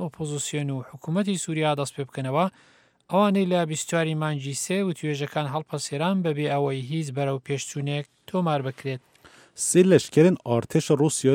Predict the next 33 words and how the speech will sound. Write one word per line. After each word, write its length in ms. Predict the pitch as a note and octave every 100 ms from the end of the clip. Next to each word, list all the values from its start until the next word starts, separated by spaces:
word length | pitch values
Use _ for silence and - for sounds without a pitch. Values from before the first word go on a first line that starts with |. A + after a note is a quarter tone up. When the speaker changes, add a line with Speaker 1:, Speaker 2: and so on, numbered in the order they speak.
| B2
Speaker 2:
لە 80 | B2 -
ئێرشێک 360 | C3 D#3 - E3 C3+
تەرۆریستی 420 | B2 B2 - D#3+
دە 60 | C3
دەست 160 | C#3+ B2
بە 60 | A2+
ژیانە 280 | G#2 B2 B2+ -
خوا 120 | A2 F#2+
دانە. 260 | F2 E2+ - _ _ - - C3
ئارتێشە 500 | B2+ - E3 - F3+ C#3+ - -
رووسیا 360 | F3 - C3+ A2+
دەبێژە 360 | G#2+ A2+ A2 D#3 - - - - -
ji 100 | B2+ -
sê 120 | - A3 D3+
êrişkeran 500 | A#2+ - - C3 D3 A2+
di 60 | E3+ C3
hatine 320 | B2+ D#3+ D#3+ -
kuştin 320 | C3+ - F#3+ E3+
û 20 | D#3+
yê 80 | F3 -
sêyem 280 | C3+ D3+ F3+ D3
ji 60 | - C#3
êrişekî 440 | D3+ - C#3+ - -
xwekujî 480 | B2+ - B2 B2 -
çêkiriye 360 | C#3+ C#3 F3+ F#3
û 40 | E3 D3
di 60 | C3+
encama 320 | C#3 D#3 E3+ C3
vê 60 | E3+ D#3+
êrişê 240 | C#3+ - D#3+
de 80 | D3 - - - -
sê, 140 | F3+ F#3 - - - - - _ C#3
e, 280 | B2+ B2